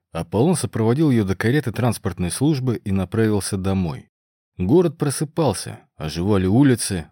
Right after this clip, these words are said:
вновь открывались таверны, гильдии, спешили извозчики, торговцы, ведь новый день — новые деньги.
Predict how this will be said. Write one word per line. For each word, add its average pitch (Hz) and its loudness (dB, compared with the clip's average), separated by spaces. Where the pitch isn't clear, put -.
вновь 110 -2
открывались 127 -2
таверны, 107 0
гильдии, 113 0
спешили 123 -2
извозчики, 113 -4
торговцы, 90 -4
ведь 82 -8
новый 123 2
день — 117 0
новые 135 0
деньги. 90 -2